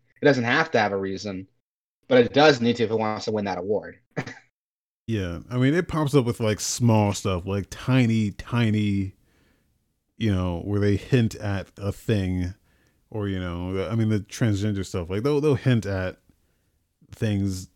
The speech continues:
Speaker 2: happening around that. But it's never anything substantial or significant. Um,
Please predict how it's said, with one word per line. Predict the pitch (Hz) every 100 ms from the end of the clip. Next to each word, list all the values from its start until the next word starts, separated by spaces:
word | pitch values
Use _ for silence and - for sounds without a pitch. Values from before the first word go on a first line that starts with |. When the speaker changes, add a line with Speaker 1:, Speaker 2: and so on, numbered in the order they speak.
| _ -
Speaker 2:
happening | 113 104 110 101 95
around | 92 95 101 101 98 95 98 98
that. | 107 95 98 101 - - - - _ _ _ _ _ _ _ _ _
But | 110 95 87 - - -
it's | 127 104
never | 117 113 104 101
anything | 98 101 98 95 92 87
substantial | - 85 - 87 80 90
or | 85
significant. | 90 87 87 85 85 - _ _ _ _ _ _ _ _ _
Um, | 90 82 82 85 87